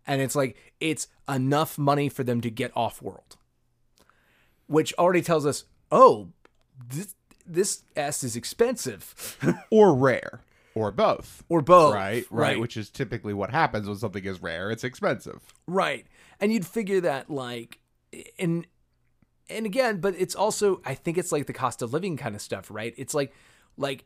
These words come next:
Speaker 1: if I had to go and fund a yacht, I'd probably find how incredibly <laughs> expensive maritime fuel is.
Speaker 2: <laughs>
Speaker 1: I don't know what it is right now, but I'm sure they know and they take care of that.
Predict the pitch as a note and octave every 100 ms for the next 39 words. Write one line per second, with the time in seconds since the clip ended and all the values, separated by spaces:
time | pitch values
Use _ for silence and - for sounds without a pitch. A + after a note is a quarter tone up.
0 | - D#3 F3 F#3 G3 F3+ D3 C#3 D3+ D3+
1 | B2+ B2+ B2 - D3+ D3+ B2 G#2+ C3 A2+
2 | - - C3+ A2+ D#3 C#3+ - C#3+ C3+ -
3 | - - D3+ D3+ C#3 - - E3+ D3 -
4 | D3 C3 - D3 D#3 C#3 C3 C#3 D3 -
5 | C#3+ C3+ - D3+ A#2 G#2 - - A#3 G3+
6 | D#3+ E3 G#3+ A#3 D#3 C#3 C3 B2+ B2 A#2+
7 | B2 C3 D3 A2 - - - - E3 D#3+
8 | - F#3+ D#3+ G#3 A3+ C3+ A2 A#2+ C3+ C3+
9 | C#3 C3 D3 C3 D#3+ D3+ A#2 G#2 G2 -